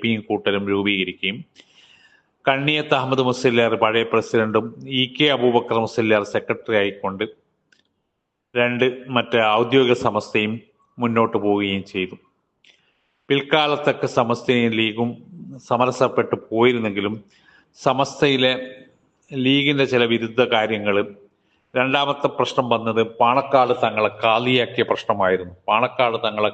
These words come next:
കാലിയാക്കിയതിൽ, സാദിഖ് അലി ശിഹാബ് തങ്ങളെ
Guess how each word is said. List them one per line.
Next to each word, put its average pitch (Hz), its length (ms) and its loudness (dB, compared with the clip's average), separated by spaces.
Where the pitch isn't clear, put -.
കാലിയാക്കിയതിൽ, 104 720 0
സാദിഖ് 127 420 0
അലി 127 180 2
ശിഹാബ് 110 380 2
തങ്ങളെ 101 260 0